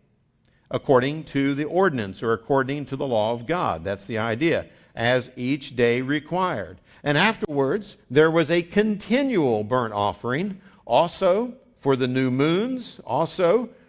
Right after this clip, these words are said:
for all the fixed festivals of the Lord. There were, there were several major, um, weeks, week-long activities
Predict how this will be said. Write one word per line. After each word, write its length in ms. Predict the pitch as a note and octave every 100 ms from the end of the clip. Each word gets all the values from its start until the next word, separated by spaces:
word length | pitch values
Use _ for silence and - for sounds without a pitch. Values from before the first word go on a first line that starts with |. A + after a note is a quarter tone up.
| _
for 160 | C#3+ C3+
all 220 | C3+ C3
the 100 | B2
fixed 480 | - D#3 D3+ - -
festivals 640 | - D#3 - E3 D3+ C3+ C3+
of 80 |
the 100 | B2
Lord. 380 | B2 B2+ E3+ F#3+
There 160 | C3 B2
were, 240 | B2 A2 - _ -
there 120 | B2
were 100 | B2
several 500 | A#2 - E3 D#3+ D#3
major, 760 | C3 C3 C#3+ C3+ D#3+ D#3+ D3 - _ _
um, 520 | A2+ A#2 A2+ G#2+ A2 -
weeks, 800 | C3+ A#2+ C#3+ G#3+ - - - - _
week-long 640 | C#3 C#3 E3+ D#3+ D#3 D3+
activities 880 | C3 A2 - E3+ E3 F3+ F3+ -